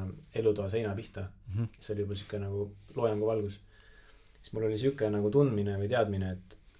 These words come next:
Speaker 1: et ma nägin, ma vaatasin seda valgust ja see valgus nagu hääbus samal ajal, kui päike nagu nii-öelda langes. Ja siis mul oli selline nagu teadmine, et, või tunne, et ta lahkub koos selle valgusega nagu.
Speaker 2: Mhm.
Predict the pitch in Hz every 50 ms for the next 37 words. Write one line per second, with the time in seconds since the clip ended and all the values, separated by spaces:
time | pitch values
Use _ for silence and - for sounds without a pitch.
0 | - - - - - - - - - - - - 104 98 - - - - - -
1 | - - - - - - - 117 113 127 135 131 - 131 123 135 127 120 - -
2 | 107 110 123 147 170 175 139 113 98 - - - 117 117 123 127 113 110 101 110
3 | 107 110 110 135 131 113 95 101 98 - - - - - - - - - - 113
4 | 107 - - - - 113 110 110 107 107 104 101 107 104 110 110 107 - 104 101
5 | 98 101 101 101 101 101 104 101 101 104 104 117 135 135 113 107 104 - - -
6 | - - - - - - - - - - - - - - - 104 104 107 107 107
7 | 104 110 113 113 107 107 104 104 - - - - - - - - - - - 107
8 | 107 101 101 101 101 101 101 101 101 101 101 101 101 - 120 117 117 104 104 101
9 | 95 98 98 95 95 92 - - - - - - - - - - - - - -
10 | - - - - 120 110 104 - 127 123 113 104 101 98 98 - 110 117 120 120
11 | - 98 - - 107 98 - 98 98 107 110 110 110 98 98 87 92 90 90 90
12 | 90 87 90 - - 113 101 104 107